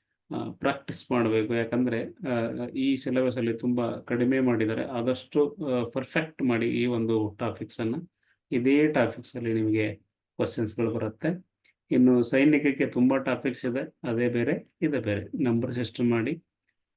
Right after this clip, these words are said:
ಫೋರ್ ಫಂಡಮೆಂಟಲ್ ಆಪರೇಷನ್ಸ್, ಹೋಲ್ ನಂಬರ್, ಪ್ಲಸ್, ಮೈನಸ್, ಅಡಿಷನ್, ಸಬ್ಟ್ರಾಕ್ಷನ್, ಮಲ್ಟಿಪ್ಲಿಕೇಶನ್, ಡಿವಿಷನ್ ಅದೆಲ್ಲ ಮಾಡಿ. ಆ, ಫ್ಯಾಕ್ಟರ್ಸ್, ಮಲ್ಟಿಪಲ್ಸ್ ಇದು ಇರುತ್ತೆ, ಡೆಸಿಮಲ್ಸ್ ಮೇಲೆ. ಆ, ಆಮೇಲೆ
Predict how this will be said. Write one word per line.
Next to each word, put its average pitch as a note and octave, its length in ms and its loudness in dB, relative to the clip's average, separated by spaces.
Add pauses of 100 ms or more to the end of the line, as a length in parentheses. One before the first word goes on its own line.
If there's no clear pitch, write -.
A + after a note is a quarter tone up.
(340)
ಫೋರ್ C3+ 280 4
ಫಂಡಮೆಂಟಲ್ B2 540 4
ಆಪರೇಷನ್ಸ್, B2 600 -2 (540)
ಹೋಲ್ C3+ 260 4
ನಂಬರ್, A2+ 320 0
ಪ್ಲಸ್, A2+ 400 -4
ಮೈನಸ್, A#2+ 580 0
ಅಡಿಷನ್, B2 560 2
ಸಬ್ಟ್ರಾಕ್ಷನ್, A#2 840 -2
ಮಲ್ಟಿಪ್ಲಿಕೇಶನ್, A#2 680 -2
ಡಿವಿಷನ್ A2 280 0
ಅದೆಲ್ಲ A2 240 -2
ಮಾಡಿ. A2 380 -4 (760)
ಆ, A#2+ 200 4
ಫ್ಯಾಕ್ಟರ್ಸ್, C3+ 520 2
ಮಲ್ಟಿಪಲ್ಸ್ B2 640 2
ಇದು A#2 140 0
ಇರುತ್ತೆ, A2+ 360 -2 (720)
ಡೆಸಿಮಲ್ಸ್ B2 480 2
ಮೇಲೆ. A#2 260 2 (960)
ಆ, B2+ 60 -4 (680)
ಆಮೇಲೆ A#2 600 2